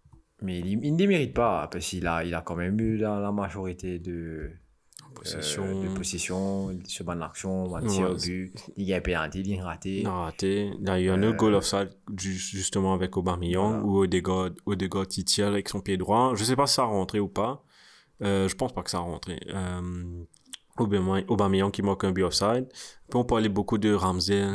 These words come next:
Speaker 2: la semaine dernière. Il a fait un, un petit caca,
Speaker 1: <laughs>
Speaker 2: euh, où le ballon est venu sur lui, sur le côté, sur le côté droit, en dehors de son carré. Benoît qui laisse Ramsey qui rate le ballon complètement. Josh King qui prend le ballon, qui tire. Side netting. Une chance, pas une bon joueur, hein.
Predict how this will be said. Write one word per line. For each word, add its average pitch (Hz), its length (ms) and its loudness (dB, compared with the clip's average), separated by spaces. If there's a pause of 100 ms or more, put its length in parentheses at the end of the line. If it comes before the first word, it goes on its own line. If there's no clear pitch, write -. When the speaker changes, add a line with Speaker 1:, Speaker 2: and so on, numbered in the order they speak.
(100)
Speaker 2:
la 101 100 -2
semaine 95 260 -2
dernière. 92 320 2
Il 101 100 2
a 90 60 0
fait 92 120 -4
un, 92 100 0
un 92 120 0
petit - 120 0
caca, 135 480 0 (240)
Speaker 1:
<laughs> - 240 -12
Speaker 2:
euh, 101 480 6
où 98 560 2
le 95 80 4
ballon 98 300 4
est 104 100 0
venu 101 320 2
sur 92 180 2
lui, 127 440 4
sur - 140 -6
le 92 40 -2
côté, 92 340 -2
sur 90 120 -2
le 85 60 0
côté 95 220 -2
droit, 98 180 2
en 98 40 0
dehors 95 160 2
de 90 80 -4
son 95 60 -4
carré. 98 480 0 (360)
Benoît 104 340 2
qui - 140 -2
laisse 110 440 4 (100)
Ramsey 95 440 2
qui - 140 -2
rate 87 220 -4
le 92 80 0
ballon 85 240 -2
complètement. 101 680 -4 (100)
Josh 95 220 -4
King 95 160 -2
qui - 140 -6
prend 95 180 -2
le 92 60 0
ballon, 90 240 0
qui - 180 -10
tire. 117 360 4
Side 92 360 2
netting. 85 400 -6
Une 82 140 -4
chance, 101 360 0
pas 95 140 -4
une 85 260 -4 (120)
bon 85 200 -4
joueur, 80 320 -6
hein. - 100 -10